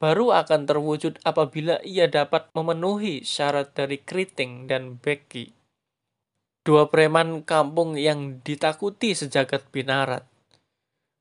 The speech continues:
Bahwa ia harus bersedia membayar uang jaminan.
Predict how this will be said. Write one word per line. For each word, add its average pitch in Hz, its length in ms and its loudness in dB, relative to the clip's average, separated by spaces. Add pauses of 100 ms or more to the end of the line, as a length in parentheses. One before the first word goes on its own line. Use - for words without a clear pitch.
(160)
Bahwa 147 480 2
ia 180 240 4
harus 196 240 4
bersedia 175 640 2
membayar 139 560 0
uang 151 400 0
jaminan. 147 560 -2